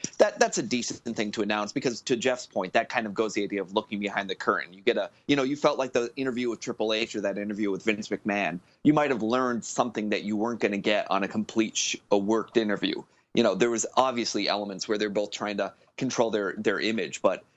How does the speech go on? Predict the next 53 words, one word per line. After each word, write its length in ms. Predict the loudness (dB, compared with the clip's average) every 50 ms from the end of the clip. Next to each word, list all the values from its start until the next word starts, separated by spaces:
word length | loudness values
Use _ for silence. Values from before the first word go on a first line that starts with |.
| _ _ 2
you 80 | 4
know, 100 | 4 4
we, 200 | 2 0 -2 -2
we 160 | 0 0 0 2
did 200 | 2 2 2 2
get 140 | 0 -2
to 80 | -2 -4
talk 240 | 0 0 0 2 2
a 20 |
little 180 | 0 0 0 -2
bit 100 | -2 0
about 220 | 0 0 0 0
C 140 | -2 -2 -2
M 140 | -2 -2 0
Punk. 260 | 0 0 0 4 4
We 80 | 4 4
did 220 | 4 2 2 4
get 160 | 2 2 4
that 180 | 2 2 2 0
brass 340 | 0 0 0 0 -2 -4 -4
ring 280 | -4 -2 -2 -2 -4
speech 360 | -4 -2 -2 -2 -2 -2 -4
from 160 | -6 -4 -4 -2
Vince 220 | -2 -2 -2 -2
McMahon. 480 | -2 -4 -4 -2 -2 -2 -2 -2 -2 -2
We 80 | -2
did 220 | 2 2 2 4 2
get 140 | 2 0
to 80 | 0 -4
hear 160 | 0 0 0
a 40 | 2
little 120 | 2 0
about 200 | 0 0 0 0
Triple 300 | 0 -2 0 0 0 0 0
H 240 | 0 -2 -4 -8 -12 _ _ _ _ _ 0
and 140 | 0 0 0
his 180 | 0 -2 0
thoughts 380 | 2 2 2 2 2 -4 -2 0
on 160 | 0 0 0
N 100 | -2 -2
X 220 | -4 -4 -4 -4 -2
T 180 | -2 -2 -2
and 100 | -2 -2
those 180 | -2 -2 -2 -2
sort 220 | -2 0 0 0
of 80 | 0 0
things. 220 | -2 -2 -2 2
So 80 | 0 0
I, 300 | 2 2 2 0 0 2 2
I 100 | 2 2
like 200 | 2 -2 -4 -4
that. 300 | -4 -2 -2 -2 -4 -6 _ _ _ _ _ 2
Um, 400 | 2 2 2 0 -2 -6 -8 -10